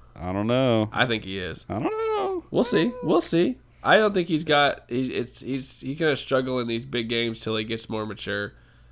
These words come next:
Speaker 2: Uh,
Speaker 1: I mean, he just. I feel like the downfield passing is always gonna be an issue, though.
Speaker 2: Yeah. No, he's gonna, like, well, his passing in general is just gonna be
Speaker 1: So if they get
Speaker 2: an
Speaker 1: down
Speaker 2: issue.
Speaker 1: by ten, it's just the same thing as, like,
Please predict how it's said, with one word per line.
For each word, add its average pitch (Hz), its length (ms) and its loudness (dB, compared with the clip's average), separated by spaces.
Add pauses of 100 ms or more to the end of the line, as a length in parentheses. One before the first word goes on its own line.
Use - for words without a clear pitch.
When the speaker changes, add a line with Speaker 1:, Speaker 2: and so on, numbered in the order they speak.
(340)
Speaker 2:
Uh, 101 600 0 (140)
Speaker 1:
I 95 60 -6
mean, 98 400 0
he 107 220 -2
just. 110 360 0 (200)
I 101 140 2
feel 113 200 2
like 101 240 2
the 95 100 0
downfield 95 480 0
passing 92 400 0
is 85 80 -4
always 87 240 0
gonna 87 200 -4
be 85 140 -2
an 85 80 -4
issue, 85 300 -8
though. 82 200 -8 (260)
Speaker 2:
Yeah. 113 520 0
No, 110 220 -2
he's 123 200 -6
gonna, 104 420 -6 (300)
like, 82 200 -10
well, 123 120 -6
his - 120 -2
passing 123 420 0
in 82 120 -8
general 95 340 -8
is 78 100 -12
just - 200 -12
gonna 80 180 -12
be 64 140 -12
Speaker 1:
So 95 320 0 (340)
if 98 140 -6
they 123 140 6
get 123 120 6
Speaker 2:
an 95 60 -2
Speaker 1:
down 101 240 8
Speaker 2:
issue. 113 100 4
Speaker 1:
by 98 120 8
ten, 98 400 2
it's 92 180 -2
just - 300 -4
the - 60 -6
same 131 220 2
thing 120 260 4
as, 98 140 0
like, 87 340 0